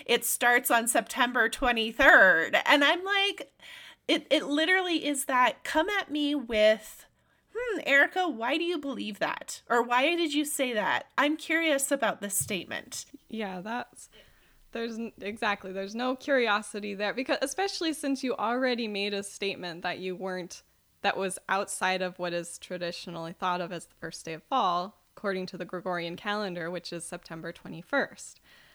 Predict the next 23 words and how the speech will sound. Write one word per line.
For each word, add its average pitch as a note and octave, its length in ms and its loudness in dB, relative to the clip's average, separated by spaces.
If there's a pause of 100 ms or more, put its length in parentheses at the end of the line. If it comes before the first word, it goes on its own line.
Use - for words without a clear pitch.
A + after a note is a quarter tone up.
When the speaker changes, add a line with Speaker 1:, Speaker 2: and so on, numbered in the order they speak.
(200)
Speaker 2:
And F#3+ 100 -6
so G#3+ 80 -2
you'd G#3 140 2
already, A3+ 400 2
like, F#3 300 -2
made G3 320 -2
a F#3 60 -2
point F#3 280 -8
of E3+ 80 -10
talking G3+ 420 -8
about F3 340 -6
that, F#3 380 -2
and F#3 160 -8
then E3+ 380 -6 (360)
to - 100 -10
come G#3+ 260 -6
out F#3 220 0
with, F3 200 -6 (120)
out F3+ 380 -4 (680)
the - 100 -6
gate, F3 540 -2
just - 240 -8
like D#3 340 -8